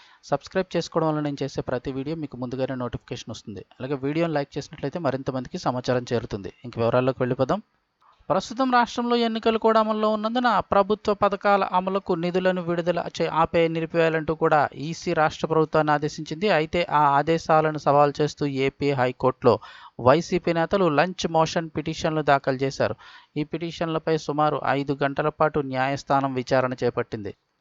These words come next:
ఈ మేరకు నిధుల విడుదల విషయంలో మరోసారి ఈసీకి విజ్ఞప్తి చేయాలని ఏపీ ప్రభుత్వాన్ని ఆదేశించింది. అదేవిధంగా ఈసీ అభ్యంతరాలకు సమాధానం ఇవ్వాలని స్పష్టం చేసింది.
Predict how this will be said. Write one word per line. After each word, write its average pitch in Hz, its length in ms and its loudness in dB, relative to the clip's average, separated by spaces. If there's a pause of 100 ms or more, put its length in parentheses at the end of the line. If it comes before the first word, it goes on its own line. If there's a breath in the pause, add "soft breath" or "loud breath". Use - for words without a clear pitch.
(140)
ఈ 151 100 -8
మేరకు 185 460 -2
నిధుల 165 380 0
విడుదల 175 400 -2
విషయంలో 175 460 -6
మరోసారి 156 600 0
ఈసీకి 165 420 -8
విజ్ఞప్తి 151 440 -6
చేయాలని 147 540 0
ఏపీ 143 260 -2
ప్రభుత్వాన్ని 139 600 0
ఆదేశించింది. 120 640 -4 (400 loud breath)
అదేవిధంగా 170 580 4 (100)
ఈసీ 160 380 -4
అభ్యంతరాలకు 160 760 0
సమాధానం 151 600 2
ఇవ్వాలని 139 440 2
స్పష్టం 131 440 -6
చేసింది. 123 360 -8